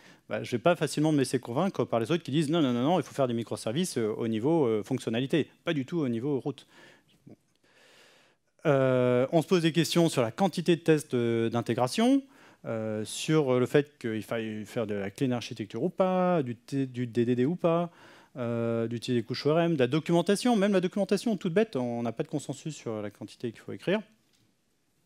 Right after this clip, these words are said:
Faut pas en écrire. Ça craint, ça sert à rien. Bon. Et mes collègues sont pas d'accord.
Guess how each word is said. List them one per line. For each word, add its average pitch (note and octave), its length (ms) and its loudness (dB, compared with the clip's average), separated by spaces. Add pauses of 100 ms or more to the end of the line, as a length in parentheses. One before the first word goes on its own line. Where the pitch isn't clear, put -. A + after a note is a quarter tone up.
(180)
Faut - 120 -20
pas - 140 -20
en - 60 -20
écrire. - 240 -20 (1700)
Ça - 140 -20
craint, - 260 -12 (140)
ça - 180 -12
sert - 140 -12
à - 160 -12
rien. - 120 -16 (1500)
Bon. A2 120 -8 (2750)
Et G#2 60 -8
mes A2 140 -4
collègues B2 260 -2
sont A2+ 100 -10
pas G#2+ 100 -8
d'accord. G#2 240 -12